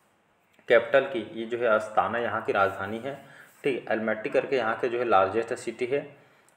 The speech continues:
और यहाँ के मैं जो है बात करूँ president, अ, यहाँ पे जो है तभी जो है कैसम जोमार्ट करके यहाँ के जो है प्रेसिडेंट है, प्राइम मिनिस्टर जो है ओल्जस करके हैं यहाँ के भी प्रधानमंत्री हैं।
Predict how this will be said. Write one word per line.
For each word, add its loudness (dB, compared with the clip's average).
और 2
यहाँ -6
के 0
मैं -6
जो -4
है -2
बात 2
करूँ 0
president, -8
अ, -2
यहाँ -6
पे -2
जो -6
है -10
तभी 0
जो -6
है -6
कैसम 4
जोमार्ट 2
करके 0
यहाँ 0
के 0
जो -2
है -2
प्रेसिडेंट -4
है, -8
प्राइम 4
मिनिस्टर 0
जो -2
है -4
ओल्जस 2
करके 2
हैं -6
यहाँ -6
के 0
भी -6
प्रधानमंत्री -4
हैं। -18